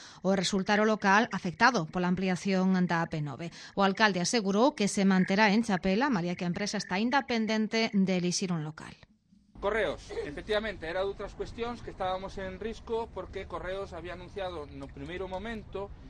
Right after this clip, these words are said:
Speaker 2: de que Correos se marchaba de Chapela. Unha vez que deixaban os locais gratuitos que lle estaba cedendo o Concello de Redondela, tomaran a decisión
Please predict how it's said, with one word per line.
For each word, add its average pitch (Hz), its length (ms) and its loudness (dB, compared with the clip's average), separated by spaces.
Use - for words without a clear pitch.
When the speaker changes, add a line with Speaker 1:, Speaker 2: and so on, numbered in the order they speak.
Speaker 2:
de 156 160 -10
que 175 160 -12
Correos 180 480 -10
se - 160 -12
marchaba 160 480 -8
de 131 80 -10
Chapela. 92 400 -14
Unha 139 160 -6
vez 151 160 -6
que 143 160 -4
deixaban 135 720 -8
os 123 160 -14
locais 143 400 -10
gratuitos 139 640 -10
que 131 80 -12
lle 127 80 -14
estaba 151 320 -8
cedendo 147 480 -12
o 131 80 -12
Concello 151 400 -10
de 160 80 -10
Redondela, 160 480 -12
tomaran 170 400 -10
a 160 80 -8
decisión 170 500 -10